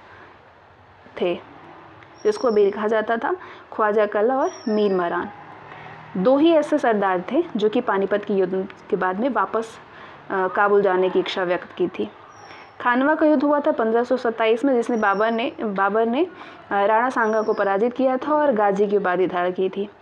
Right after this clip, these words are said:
खानवा युद्ध का वर्णन श्यामल दास लेखक की कृति वीर विनोद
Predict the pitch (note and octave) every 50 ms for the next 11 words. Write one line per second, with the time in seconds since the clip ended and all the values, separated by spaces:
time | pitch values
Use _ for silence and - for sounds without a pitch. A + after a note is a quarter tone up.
0 | - - - - - - - A#3 - B3+ C4+ D4+ D4+ D4+ D4 C4 D4 C#4+ - D4
1 | D4 C4 B3+ B3 A#3+ A#3 B3+ C#4 C4+ - C4 C4 B3+ B3+ C#4 C#4+ C#4 A3 A3+ A3+
2 | A#3+ A#3+ - - A3 G#3 G#3+ - - A#3+ A#3+ - B3 A#3+ A#3+ - G3 F#3+ F#3+ -
3 | G#3+ A3 B3 - - - - - - - - - - - - G3 G3 A#3 B3 C#4
4 | C#4+ B3 A#3+ A3+ G#3+ G#3 G3+ G3+ G3+